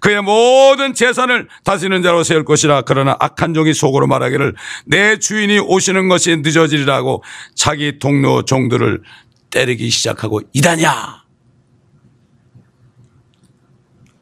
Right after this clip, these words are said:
주정뱅이들과 함께 먹고 마신다면 종이 예기치 아니한 날 그가 알지 못하는 시간에 그 종의 주인이 오리니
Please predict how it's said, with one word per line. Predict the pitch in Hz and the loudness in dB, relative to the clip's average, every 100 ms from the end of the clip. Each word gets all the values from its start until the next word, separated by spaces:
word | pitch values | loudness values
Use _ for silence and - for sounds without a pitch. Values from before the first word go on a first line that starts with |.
| - | -2
주정뱅이들과 | 156 180 180 170 160 160 | 0 2 0 0 0 0
함께 | 151 147 | 0 -2
먹고 | 139 147 - | -2 -2 -2
마신다면 | 131 131 120 113 110 101 107 - _ _ _ _ - | -2 -2 0 0 -2 -4 -8 -14 _ _ _ _ -2
종이 | - 156 160 143 | 2 4 4 2
예기치 | 139 131 - | 2 0 -2
아니한 | 131 127 120 | -2 -2 -2
날 | 120 110 110 _ - - | -2 -2 -6 _ -20 -6
그가 | - 120 113 | 0 0 0
알지 | - 131 139 | -2 -2 -2
못하는 | 139 131 131 123 | -4 -2 -2 -2
시간에 | - 113 107 92 - - | -2 0 -2 -6 -14 -16
그 | - 120 107 | 0 0 2
종의 | - 113 110 104 | 0 0 -2 0
주인이 | 135 131 131 113 | 2 2 2 0
오리니 | 110 98 98 101 | -2 -2 -4 -8